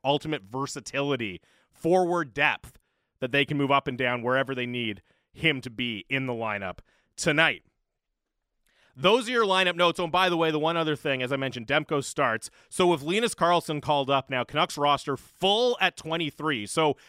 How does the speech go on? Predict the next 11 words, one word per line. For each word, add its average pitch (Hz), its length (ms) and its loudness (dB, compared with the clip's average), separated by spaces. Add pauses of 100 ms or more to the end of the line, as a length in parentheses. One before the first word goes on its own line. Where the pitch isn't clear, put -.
(200)
if 170 200 0
you're 175 120 2
wondering 185 580 2
when 170 220 -2
is 180 120 -2
Carson 160 380 0
Soucy 135 640 -4 (380)
going 151 320 2
to 135 80 -10
be 143 140 0
available, 131 840 0